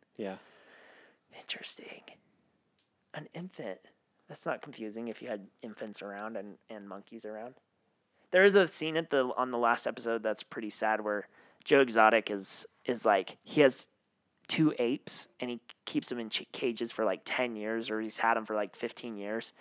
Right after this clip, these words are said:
Speaker 2: And he, he finally lets 'em go to a, a monkey refugee in, in Florida. And he said, "I watched 'em,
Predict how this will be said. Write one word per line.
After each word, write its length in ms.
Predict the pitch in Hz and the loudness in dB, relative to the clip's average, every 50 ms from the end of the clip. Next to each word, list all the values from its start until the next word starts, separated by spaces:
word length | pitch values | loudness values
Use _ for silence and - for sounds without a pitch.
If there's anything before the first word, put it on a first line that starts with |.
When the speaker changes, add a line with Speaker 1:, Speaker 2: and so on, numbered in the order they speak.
| - - - - - - _ - | -20 -20 -20 -20 -20 -20 _ -10
Speaker 2:
And 80 | 131 127 | -8 -6
he, 280 | 113 117 113 113 101 - - | -4 -4 -4 -6 -6 -8 -8
he 140 | - - 135 | -4 -4 -2
finally 340 | - - 127 127 123 123 117 | 2 4 4 4 4 4 4
lets 200 | 113 110 - - | 2 2 2 -2
'em 100 | 120 113 | -6 -2
go 280 | 107 110 107 110 110 110 | 2 4 6 6 4 4
to 300 | - - - 110 104 101 | 0 -4 -2 0 2 2
a, 180 | 101 92 98 - | 2 2 0 0
a 80 | - 113 | -2 -4
monkey 380 | 107 107 107 110 - - 113 | -2 -2 -4 -6 -6 -8 -4
refugee 540 | 110 107 107 107 - 110 107 104 107 107 107 104 | 0 0 0 0 -2 -8 -8 -6 -4 -4 -4 -4
in, 160 | 101 101 - | -6 -8 -10
in 160 | - 107 107 | -10 -10 -10
Florida. 480 | 101 - 101 104 101 104 110 113 120 - _ _ - _ - - - - _ - | -6 0 0 2 2 4 2 0 0 -2 _ _ -20 _ -20 -20 -20 -20 _ -10
And 140 | - 123 117 | -8 -8 -6
he 80 | 117 | -6
said, 320 | 113 - 120 117 113 110 - - - - - _ - - | -4 2 4 4 4 4 2 -4 -20 -20 -20 _ 2 2
"I 100 | 120 117 | 4 6
watched 440 | 123 123 131 139 - - - - | 8 8 8 8 6 4 2 2
'em, 300 | 165 139 135 127 117 90 | 2 2 2 -2 -6 -12